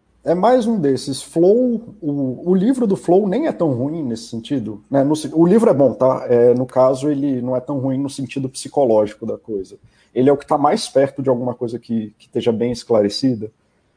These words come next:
É, de que o flow é a ansiedade boa, é o lugar de ansiedade bom. É o mesmo, quando você olha pra ru-, pros dois lados da rua, sem pensar, sem ter pânico de ser atropelado e tudo mais,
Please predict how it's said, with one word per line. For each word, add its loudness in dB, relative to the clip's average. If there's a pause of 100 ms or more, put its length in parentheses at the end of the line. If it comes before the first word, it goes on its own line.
(100)
É, 6
de -6
que 4
o 2
flow 4
é 4
a 4
ansiedade 2
boa, 0
é 2
o 2
lugar 0
de -6
ansiedade 0
bom. -2 (100)
É 0
o 2
mesmo, 0 (100)
quando -2
você -4
olha 4
pra 2
ru-, -6
pros -2
dois 0
lados 2
da 0
rua, -4
sem -6
pensar, -2 (240)
sem -4
ter 0
pânico -2
de -20
ser -4
atropelado 0
e -8
tudo -8
mais, -2